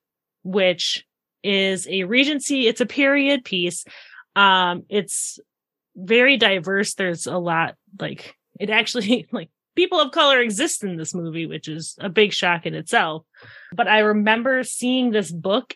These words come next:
and reading that it was a clean romance, so I didn't want to read it. <laughs> And so the reviews, like, "A nice clean romance," and I was like, "Nope, that is not for me. That's not <laughs> what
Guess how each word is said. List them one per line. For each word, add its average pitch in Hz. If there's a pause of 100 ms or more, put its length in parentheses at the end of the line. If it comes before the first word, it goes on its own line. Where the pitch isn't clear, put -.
(120)
and 185 (240)
reading 220
that 196
it 185
was 190
a 175
clean 269
romance, 208
so 185
I 175
didn't 226
want 214
to 196
read 202
it. -
<laughs> - (880)
And 539
so 523 (220)
the 466
reviews, 370
like, 403
"A 440
nice 494
clean 415
romance," 311
and 294
I 269
was 247
like, 285
"Nope, 330
that 320
is 311
not 240
for 262
me. 180
That's 220
not 349
<laughs> -
what 196